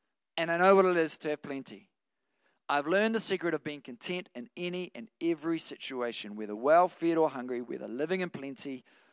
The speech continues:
or in want." You see, it's not about what you have or you don't have.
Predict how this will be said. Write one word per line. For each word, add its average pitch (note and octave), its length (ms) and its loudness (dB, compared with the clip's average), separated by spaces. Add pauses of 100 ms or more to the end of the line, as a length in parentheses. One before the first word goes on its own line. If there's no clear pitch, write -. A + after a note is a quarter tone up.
(280)
or C3+ 240 2
in C3 140 -6
want." - 460 -10 (1200)
You - 60 -12
see, - 140 -6
it's G3 140 -6
not A3+ 160 0
about F3+ 360 -2
what C#3 160 -4
you C3 140 -12
have C3 340 -4
or C3 140 -8
you B2+ 120 -10
don't B2 220 -8
have. B2 320 -12